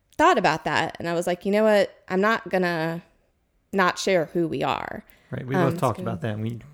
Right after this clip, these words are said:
Speaker 2: just felt it was too important to,
Speaker 3: Yeah.
Speaker 2: to not include.
Speaker 1: Yeah.
Speaker 3: That's awesome.
Speaker 1: So we included a lot in there about our involvement in our church and just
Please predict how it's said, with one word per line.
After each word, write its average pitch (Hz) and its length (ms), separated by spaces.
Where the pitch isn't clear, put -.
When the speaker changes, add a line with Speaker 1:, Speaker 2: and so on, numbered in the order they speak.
Speaker 2:
just - 180
felt 135 160
it - 20
was 110 100
too 127 140
important 107 480
to, 98 180
Speaker 3:
Yeah. 196 100
Speaker 2:
to 147 60
not 123 180
include. 107 540
Speaker 1:
Yeah. - 300
Speaker 3:
That's 180 160
awesome. 165 160
Speaker 1:
So 214 80
we 202 120
included 233 400
a 190 80
lot 190 240
in 180 120
there 165 200
about 165 240
our 160 120
involvement 165 420
in 165 60
our 170 100
church 233 480
and 165 160
just - 440